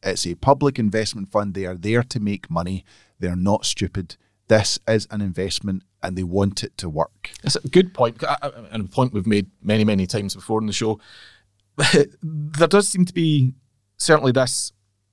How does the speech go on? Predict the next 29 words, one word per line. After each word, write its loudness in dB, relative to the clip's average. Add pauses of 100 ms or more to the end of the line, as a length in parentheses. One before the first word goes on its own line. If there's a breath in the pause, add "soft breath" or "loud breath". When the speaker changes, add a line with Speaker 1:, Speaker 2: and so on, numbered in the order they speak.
(120)
Speaker 2:
I -18
don't -4
know -4
if -8
this -6
is -6
fair -2
or -4
not, -4
but -16
there's -4
an 0
awful 4
lot 2
of -20
people -4
who -4
seem -2
to -6
think -4
that -4 (1000 soft breath)
the 2
people 4
who 6
are 4
throwing 0
the 2
money 0
around 0